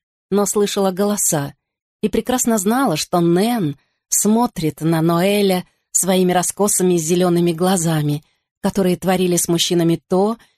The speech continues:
чего никогда не умели смеющиеся золотистые глаза Гаи. Можно было не сомневаться. Губы Гаи изогнулись в презрительной усмешке. Нэн уверяет Ноэля,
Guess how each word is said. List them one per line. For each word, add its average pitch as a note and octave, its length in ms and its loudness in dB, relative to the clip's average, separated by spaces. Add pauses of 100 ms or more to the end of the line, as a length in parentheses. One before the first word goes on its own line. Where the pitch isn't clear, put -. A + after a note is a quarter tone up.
чего F#3 220 0
никогда E3+ 480 -2
не A#3+ 120 0
умели D#3+ 380 2
смеющиеся E3 1000 0
золотистые E3 720 -2
глаза D#3 520 0
Гаи. D#3 500 -2 (580)
Можно E3+ 340 0
было E3+ 160 0
не E3 160 2
сомневаться. E3 960 0 (600)
Губы E3 300 -2
Гаи F3+ 380 0
изогнулись E3 560 0
в - 60 -20
презрительной E3+ 640 0
усмешке. E3+ 640 -4 (540)
Нэн G#3 460 2 (280)
уверяет F#3+ 580 2
Ноэля, F#3 600 0